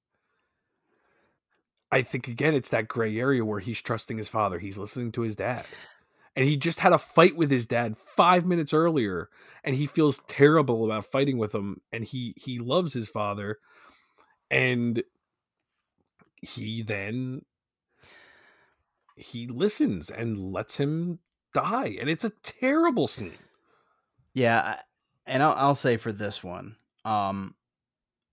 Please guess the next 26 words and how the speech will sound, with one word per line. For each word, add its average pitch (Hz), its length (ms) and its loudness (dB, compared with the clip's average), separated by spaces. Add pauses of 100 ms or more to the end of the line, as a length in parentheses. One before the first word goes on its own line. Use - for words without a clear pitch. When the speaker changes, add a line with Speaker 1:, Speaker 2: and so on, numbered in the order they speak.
(480)
Speaker 2:
I 131 120 4
appreciate 127 720 -2
the 131 80 -4
scene, 123 320 -2
I 110 100 -4
appreciate 113 480 -4
what 107 180 -6
they're 107 120 -4
going 113 340 -4
for, 123 440 -2 (400)
but 113 200 -2
this 131 260 6
scene 117 640 0
is 113 280 -2
my 113 160 0
biggest 107 400 -4
nitpick 107 380 -4
of 120 80 0
the 120 80 0
film. 135 400 -2 (960)
Um, 107 500 2 (140)
and 123 160 2
it's, 120 240 -2 (800)
you 160 100 2
know, 123 140 4
again, 117 380 0